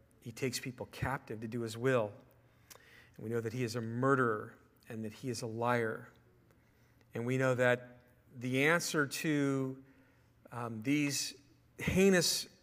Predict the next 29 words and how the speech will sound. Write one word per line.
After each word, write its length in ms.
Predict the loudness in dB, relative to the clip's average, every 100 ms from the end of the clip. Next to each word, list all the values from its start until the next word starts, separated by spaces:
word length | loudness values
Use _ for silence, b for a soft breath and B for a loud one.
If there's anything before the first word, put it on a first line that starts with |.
| _ 2
acts 420 | 6 6 2 -4
and 240 | -4 -4 -6
the 60 |
problems 720 | -8 2 6 6 4 2 0
of 300 | 0 0 0
America 440 | -2 0 2 2 0
and 100 | -6
the 40 |
problems 480 | -4 -2 -2 -4 -4
of 200 | -6 -6 -20 B B B
our 160 | 0 0
world, 480 | 2 4 4 4 -4 B B B B -2
the 140 | 2
answers 760 | 2 2 0 2 2 -2 -8 -10 -4
are 100 | 0
not 160 | 0 -2
found 380 | 0 2 2
in 180 | 0 -2
new 160 | 0 4
legislation 960 | 6 6 2 -4 -2 -2 -2 -4 -2
or 80 | 0
new 160 | 0 2
legislators. 1200 | 2 0 -2 -8 -6 -8 -6 -2 0 0 -4 -14 B B B B B B
The 160 | -12 -2
answer 460 | 0 0 0 0
is 160 | 0 -4
found 460 | 0 0 2 0 -4
in 240 | -6 -6
you. 260 | -6 -8